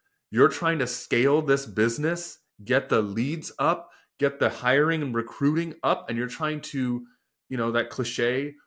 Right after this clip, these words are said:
work on the business and not in the business. And this one client is upset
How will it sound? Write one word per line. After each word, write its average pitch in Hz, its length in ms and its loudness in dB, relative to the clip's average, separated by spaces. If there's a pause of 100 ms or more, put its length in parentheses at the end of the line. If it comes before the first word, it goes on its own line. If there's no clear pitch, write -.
(120)
work 127 400 4
on 139 280 2
the 156 60 0
business 156 580 -2
and 113 100 -2
not 131 300 0
in 143 180 -4
the 170 80 -2
business. 165 680 -4 (920)
And 135 140 2
this 127 160 2
one 131 580 6
client 160 540 0
is 147 140 0
upset 151 560 0